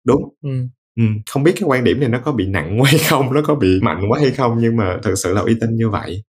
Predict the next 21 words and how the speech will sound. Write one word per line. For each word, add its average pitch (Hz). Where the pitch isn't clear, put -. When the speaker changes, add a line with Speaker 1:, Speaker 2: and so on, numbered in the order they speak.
Speaker 1:
Nhưng 123
mà 95
thử 82
nói 147
chuyện 101
với 131
nhau 113
thì 87
nó 104
là 120
một 82
câu 98
chuyện 82
khác. 143
Speaker 2:
Ừ. 135
Speaker 1:
Và 90
bởi 80
vì 110
mình 95
là 82
một 85